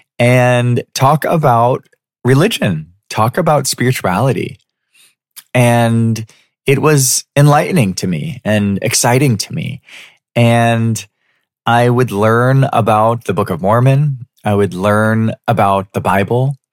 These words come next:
And then I was invited to go home after each session. And between that session and the next session, I was invited to read passages from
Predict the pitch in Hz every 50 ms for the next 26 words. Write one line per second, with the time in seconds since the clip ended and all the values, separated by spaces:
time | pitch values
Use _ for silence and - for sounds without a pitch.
0 | _ _ _ _ _ _ - - _ - - _ _ - 143 147 143 143 160 170
1 | 170 175 - - - 143 151 156 127 139 147 127 127 139 135 147 175 202 208 175
2 | - - - 139 131 127 123 123 117 110 - 123 127 127 120 - 113 98 90 82
3 | 85 110 135 143 139 - _ _ _ _ _ _ _ - 113 110 110 - - 113
4 | 107 104 - - 101 95 - - - - 90 87 - - 87 90 95 104 113 -
5 | _ _ _ _ _ _ _ _ _ _ _ _ - _ _ _ - 104 104 101
6 | 92 110 - - 127 120 113 113 113 110 110 107 110 107 - - 113 110 113 -
7 | - - 120 117 - 107 107 104 104 104 117 151 180 - - - 131 123 - -
8 | 131 120 117 117 113 113 - - - - - _ 120 117 120 120 107 120 120 110
9 | 120 117 117 117 117 110 - - 107 101 95 87 95 113 120 147 170 170 - 127
10 | 139 143 123 - - 101 107 107 104 98 - - - - - - 107 101 101 98
11 | 101 98